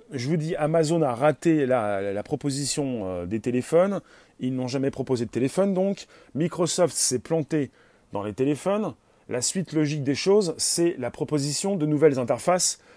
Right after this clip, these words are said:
pour continuer de proposer leurs produits. Donc maintenant, ce sont les lunettes. Et les lunettes, chez Microsoft, ils sont là.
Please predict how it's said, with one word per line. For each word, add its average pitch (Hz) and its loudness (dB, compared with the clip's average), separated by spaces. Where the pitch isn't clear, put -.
pour 147 -4
continuer 165 0
de 185 6
proposer 151 2
leurs 156 4
produits. 170 2
Donc 98 -12
maintenant, 135 -4
ce 113 -4
sont 156 -2
les 185 2
lunettes. 131 -2
Et - -10
les 113 -4
lunettes, 143 0
chez - -4
Microsoft, 127 -2
ils 120 -6
sont 117 -2
là. 120 0